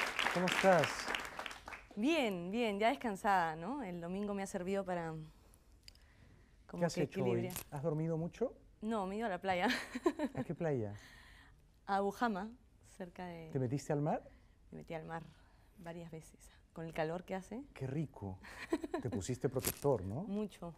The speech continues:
Speaker 2: mucho.
Speaker 1: Mm. ¿Y te gusta el mar, la playa? ¿Eres así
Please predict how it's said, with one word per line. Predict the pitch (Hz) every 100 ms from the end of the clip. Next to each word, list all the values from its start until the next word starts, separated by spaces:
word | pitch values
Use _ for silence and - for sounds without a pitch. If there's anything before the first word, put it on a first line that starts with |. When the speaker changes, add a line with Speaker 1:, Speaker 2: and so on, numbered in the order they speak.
| -
Speaker 2:
mucho. | 180 180 - 160 - - - -
Speaker 1:
Mm. | - 113 90 - - - - - - -
¿Y | 143
te | 143
gusta | 170 - 220 165
el | 135
mar, | 151 202
la | 180
playa? | 120 147 185 214
¿Eres | 156 143 -
así | 113 143 135 127